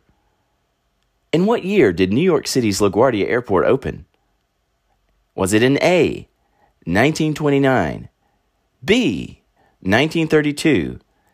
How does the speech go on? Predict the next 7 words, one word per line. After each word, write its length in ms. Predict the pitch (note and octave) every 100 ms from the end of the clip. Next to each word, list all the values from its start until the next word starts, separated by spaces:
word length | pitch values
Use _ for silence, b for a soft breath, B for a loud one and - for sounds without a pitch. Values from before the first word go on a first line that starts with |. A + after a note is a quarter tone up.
| _
C, 680 | - - E3 F3+ G3 G3 - _
nineteen 480 | F2+ G2+ E3 F#3 F#3
thirty-seven, 720 | F3+ E3+ F3 A2 F2 F2+ F#2+ -
or 320 | - A#2 C3+ C#3
D, 580 | A2+ C3+ F2+ D2 C#2+ _ _
nineteen 480 | E2+ F#2+ G2+ A#2 G#2+
thirty-nine? 720 | G2+ F2 F2+ E2+ E2 A#1 G#1